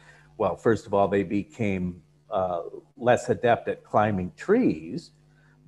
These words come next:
but they also, uh, the, the, uh, female cervix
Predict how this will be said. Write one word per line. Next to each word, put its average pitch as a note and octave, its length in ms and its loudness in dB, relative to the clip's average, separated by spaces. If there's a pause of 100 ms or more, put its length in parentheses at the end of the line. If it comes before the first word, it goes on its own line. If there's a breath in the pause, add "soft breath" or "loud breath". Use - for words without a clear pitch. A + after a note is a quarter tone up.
(180)
but - 460 4
they C3 440 4
also, C#3+ 1000 6
uh, A2 560 6 (320)
the, A#2 200 0 (140)
the, G#2+ 380 -2 (320)
uh, G#2 260 -2
female C#3+ 800 2 (100)
cervix E3 840 2